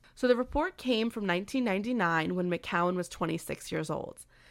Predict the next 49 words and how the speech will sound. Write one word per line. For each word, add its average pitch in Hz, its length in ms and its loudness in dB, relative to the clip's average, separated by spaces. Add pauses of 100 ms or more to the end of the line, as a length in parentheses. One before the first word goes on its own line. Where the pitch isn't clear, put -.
(320)
He 247 200 0
had 240 180 4
become 254 360 0
friendly 196 380 2
with 214 200 -4
a 277 40 -2
girl 170 480 2
who 202 160 -4
was 185 180 -2
working 170 320 -2
at 175 120 -2
Dunkin' 160 420 -2
Donuts 220 560 0
that 175 160 -4
he 175 100 -2
frequented. 160 720 -6 (520)
She - 220 -2
was 277 160 -4
having 311 280 4
trouble 202 380 0
at 262 80 0
home, 160 520 -2
and 208 200 4
she 233 120 0
would 214 160 -2
talk 190 280 2
to - 80 -6
him 175 180 -2
about 160 340 -4
it, - 160 -6 (260)
and 190 160 0
she - 120 -4
would 202 180 -2
say 170 120 2
that 170 140 -2
she - 160 -4
really 180 220 2
wanted 165 420 -4
to 185 140 -2
run 160 260 -2
away. 190 480 0 (840)
One 240 340 4
night, 180 260 4
the 185 60 -4
girl 185 260 4
planned 190 360 0
to 233 120 -2
run 190 180 2
away, 170 500 0